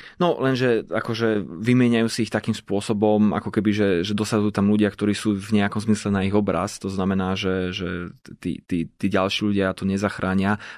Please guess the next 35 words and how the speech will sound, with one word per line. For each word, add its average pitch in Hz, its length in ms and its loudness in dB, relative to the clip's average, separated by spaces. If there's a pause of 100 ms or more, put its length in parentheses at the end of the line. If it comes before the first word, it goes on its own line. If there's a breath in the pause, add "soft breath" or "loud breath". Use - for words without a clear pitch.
Hlavne 104 240 4
oni 101 80 2
tam 98 160 2
dosadzujú 101 320 -2
ľudí, 101 240 2
ktorí 98 480 2
s 101 80 -6
rezortom 101 400 2
kultúry 104 320 0
nemajú 101 320 4
nič 98 160 0
spoločné. 92 560 0
To 95 80 -4
znamená, 101 320 2
že, 95 240 0 (400 loud breath)
a 151 80 4
niektorí 165 240 2
z 143 80 0
nich 143 80 -2
sú - 80 0
aj 120 80 2
šikovní, 113 560 0 (160)
ja 104 160 -4
som 110 80 -6
s - 80 -8
nimi 98 160 -2
spolupracoval 92 640 -2
takmer 95 320 -2
rok, 120 240 -2
čiže 107 380 2 (260 loud breath)
možno 107 240 2
keby, 107 220 2
že 107 140 2 (180)
majú, 104 420 2
že 95 400 0